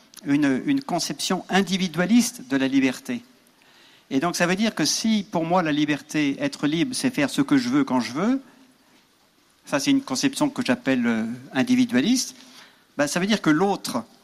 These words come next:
l'autre, il va être soit un instrument que je vais utiliser pour mon propre bien,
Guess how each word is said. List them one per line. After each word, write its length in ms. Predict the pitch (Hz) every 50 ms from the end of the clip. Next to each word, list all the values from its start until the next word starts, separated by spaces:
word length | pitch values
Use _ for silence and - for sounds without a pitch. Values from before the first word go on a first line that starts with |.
| _ -
l'autre, 420 | 143 135 175 196 196 196 - -
il 60 | 139
va 120 | 123 143 147
être 160 | 151 151 -
soit 260 | - - - 214 220
un 180 | 220 - 165 175
instrument 480 | 180 175 - - - 165 170 170 170
que 60 | 151
je 100 | 127 123
vais 60 | 135 143
utiliser 400 | 139 147 147 139 127 131 151 147
pour 180 | - 147 135
mon 140 | 131 135 127
propre 340 | - - 135 131 - - 139
bien, 340 | 127 131 170 208 240 254